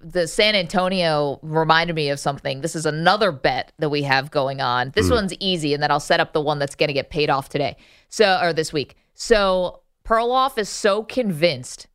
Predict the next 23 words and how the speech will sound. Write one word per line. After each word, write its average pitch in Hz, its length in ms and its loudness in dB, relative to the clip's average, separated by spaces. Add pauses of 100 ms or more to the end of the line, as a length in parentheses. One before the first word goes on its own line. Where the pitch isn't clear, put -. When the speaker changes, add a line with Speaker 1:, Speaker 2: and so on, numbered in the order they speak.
(180)
Speaker 1:
that 170 200 2
Victor 180 360 0
Wembanyama 147 880 0
is 147 200 -2
not 180 400 4
going 175 240 0
to 170 80 2
win 156 200 0
Rookie 143 300 -2
of 120 60 -6
the 120 80 -8
Year. 120 160 -14
Speaker 2:
Nope. 113 260 2 (460)
Speaker 1:
That 165 400 4
he 240 160 -4
said 220 340 0
if 214 160 -2
he 254 180 -2
does, 220 640 2
if 180 140 -6
the 185 80 -2
French 247 340 0
windmill 190 560 0